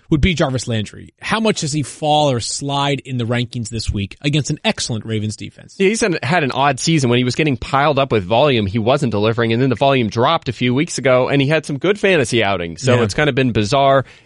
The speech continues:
Speaker 2: But he does have eight targets his last two games, finished wide receiver forty or worse in both of them. But again, he's playing a tough defense here. The Ravens' third toughest against wide receivers, and actually wide receiver eight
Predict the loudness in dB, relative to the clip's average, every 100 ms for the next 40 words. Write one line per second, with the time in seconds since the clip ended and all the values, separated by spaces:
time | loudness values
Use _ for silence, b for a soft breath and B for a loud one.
0 | B 0 2 2 2 0 0 0 2 2
1 | 0 -2 0 0 0 -2 0 0 0 0
2 | -2 2 0 0 -2 -2 -2 2 2 4
3 | 0 b b b 4 6 4 4 2 4
4 | 4 2 2 2 2 0 b b 0 2
5 | 0 0 0 0 0 -2 -4 0 0 0
6 | 0 -2 0 0 2 2 0 -4 0 0
7 | 2 0 0 -4 -6 b b -2 0 0
8 | 0 0 2 0 0 0 2 2 2 2
9 | 0 0 0 0 0 2 2 0 -2 0
10 | -2 2 2 2